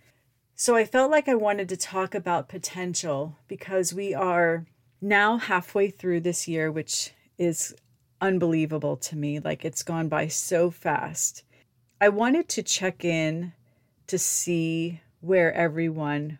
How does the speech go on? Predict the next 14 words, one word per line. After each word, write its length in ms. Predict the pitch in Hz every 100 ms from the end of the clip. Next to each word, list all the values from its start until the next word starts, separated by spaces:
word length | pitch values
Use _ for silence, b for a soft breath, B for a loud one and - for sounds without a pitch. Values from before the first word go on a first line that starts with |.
| -
was 240 | 160 147
at 540 | - 165 147 - - - _ 180
as 220 | 175 -
far 340 | - 175 165
as 420 | 151 151 160 - - b b b b b -
if 160 | 175
you 240 | 185 220 247
set 320 | - 233 208
out 320 | 180 180 -
to 240 | - 180
accomplish 580 | 170 - 170 165 185 175
something 460 | - 175 165 175 160
this 320 | 170 170 -
year, 560 | 175 202 160 143 151